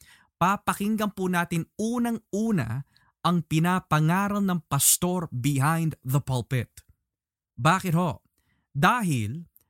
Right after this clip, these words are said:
kung ang lumalabas po mula sa pulpito,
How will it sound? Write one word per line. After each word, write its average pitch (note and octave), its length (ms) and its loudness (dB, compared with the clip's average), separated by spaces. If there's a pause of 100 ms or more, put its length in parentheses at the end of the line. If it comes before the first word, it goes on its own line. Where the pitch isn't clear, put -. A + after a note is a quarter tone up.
(260)
kung F#3 240 2
ang F3 240 0
lumalabas G#3+ 720 2
po G3+ 240 -6
mula D#3+ 240 0
sa - 160 2
pulpito, E3+ 720 -6